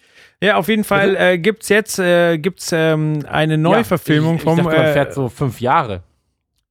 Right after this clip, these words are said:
Speaker 1: Nee, nee, ich dachte, dass man halt irgendwie
Speaker 2: Ohne
Speaker 1: drei
Speaker 2: Halt.
Speaker 1: Wochen oder so fährt.
Speaker 2: Ja, jedenfalls, ich dachte, man fährt so fünf Jahre.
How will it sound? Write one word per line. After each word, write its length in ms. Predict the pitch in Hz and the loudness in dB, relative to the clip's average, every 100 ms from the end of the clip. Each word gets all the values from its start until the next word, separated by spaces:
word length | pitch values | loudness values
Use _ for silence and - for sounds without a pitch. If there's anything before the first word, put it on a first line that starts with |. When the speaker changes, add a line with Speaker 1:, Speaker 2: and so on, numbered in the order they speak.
| _ - | _ -2
Speaker 1:
Nee, 200 | 147 139 | 0 2
nee, 140 | 139 | 4
ich 200 | 143 135 | 2 2
dachte, 460 | 143 127 151 139 127 | -2 -2 0 2 2
dass 180 | 123 | -2
man 180 | 143 127 | 0 0
halt 200 | 120 120 | 0 -2
irgendwie 180 | 123 123 | -2 2
Speaker 2:
Ohne 120 | 160 | 2
Speaker 1:
drei 100 | 151 | 2
Speaker 2:
Halt. 120 | - | 2
Speaker 1:
Wochen 200 | - - | 0 0
oder 160 | 143 117 | 0 0
so 120 | 110 | -4
fährt. 360 | 104 117 107 101 _ _ - | -8 -6 -6 -8 _ _ -4
Speaker 2:
Ja, 200 | 127 107 - - | -2 -2 -4 -6
jedenfalls, 320 | 131 180 180 | -2 2 0
ich 120 | 185 170 | 0 -2
dachte, 200 | 170 165 | 0 0
man 140 | 139 | 0
fährt 240 | - 143 | 0 -2
so 80 | 139 | 0
fünf 260 | 127 139 - | -2 -2 -2
Jahre. 360 | 90 87 85 | -4 -4 -6